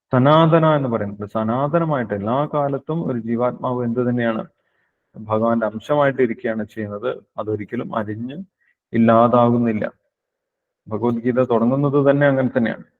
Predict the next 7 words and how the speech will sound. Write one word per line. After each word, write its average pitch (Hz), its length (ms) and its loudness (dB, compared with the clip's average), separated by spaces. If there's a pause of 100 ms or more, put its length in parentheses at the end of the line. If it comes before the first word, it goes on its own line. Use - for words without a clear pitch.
(680)
നമ്മൾ 123 180 0
ആരും 131 280 2
ഇല്ലാതാകുന്നില്ല 135 1000 0
എന്ന് 127 140 -6
പറഞ്ഞിട്ടാണ് 120 520 -4
ഭഗവത്ഗീത 107 580 -6 (720)
തുടങ്ങുന്നത്, 110 520 0